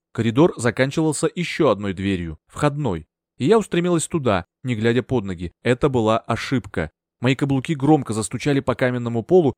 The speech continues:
и тотчас же за всеми дверями поднялся шум, а у меня за спиной послышались глухие удары. Я остановилась и обернулась.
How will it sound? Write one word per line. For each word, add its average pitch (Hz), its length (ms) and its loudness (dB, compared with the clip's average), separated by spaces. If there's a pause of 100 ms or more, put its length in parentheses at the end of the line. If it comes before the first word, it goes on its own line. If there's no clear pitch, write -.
(120)
и 185 100 2
тотчас 156 480 2
же 117 100 -2
за 113 140 0
всеми 131 220 -2
дверями 143 360 2
поднялся 127 500 0
шум, 139 320 0 (220)
а 123 100 4
у 131 60 4
меня 131 200 0
за 117 100 -2
спиной 143 300 0
послышались 131 600 -2
глухие 120 500 -2
удары. 120 480 0 (300)
Я 139 120 2
остановилась 127 800 -2
и - 160 -4
обернулась. 131 760 -2